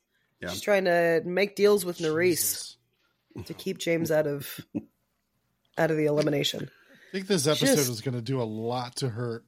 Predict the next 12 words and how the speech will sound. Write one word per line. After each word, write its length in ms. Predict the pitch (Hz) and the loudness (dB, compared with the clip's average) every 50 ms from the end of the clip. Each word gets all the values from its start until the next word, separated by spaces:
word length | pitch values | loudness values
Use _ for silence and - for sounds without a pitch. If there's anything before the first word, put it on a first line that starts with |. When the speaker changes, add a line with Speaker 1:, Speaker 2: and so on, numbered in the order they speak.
| _ | _
Speaker 3:
Mariah. 560 | 147 135 127 117 110 104 104 101 98 98 101 104 - - _ _ - | -16 -12 -12 -10 -10 -12 -14 -16 -18 -20 -20 -20 -20 -20 _ _ -18
Going 140 | 127 113 110 | -10 0 4
Speaker 2:
Oh 160 | 196 190 196 | 6 6 6
my 120 | 190 180 170 | 6 4 4
God. 600 | 165 170 165 165 165 160 160 160 156 151 147 147 | 4 4 4 4 4 4 4 2 2 0 0 0
This 180 | 175 226 226 | 0 0 0
was 120 | - 214 - | 0 -2 0
so 420 | - - - - 185 185 185 185 | 2 2 4 6 6 6 6 6
bad. 560 | 170 175 165 160 165 160 151 147 143 143 139 - _ _ _ _ | 6 4 4 6 4 4 4 2 0 -4 -8 -14 _ _ _ _
Speaker 1:
Yeah. 200 | - 98 90 85 | -4 -4 -2 -2
Speaker 2:
So 580 | - - - - - 226 220 233 247 247 233 | -2 -2 -2 2 6 8 8 10 12 10 10
bad. 560 | 180 175 165 160 151 147 139 127 120 120 143 | 10 8 6 4 4 2 -2 -4 -6 -8 -10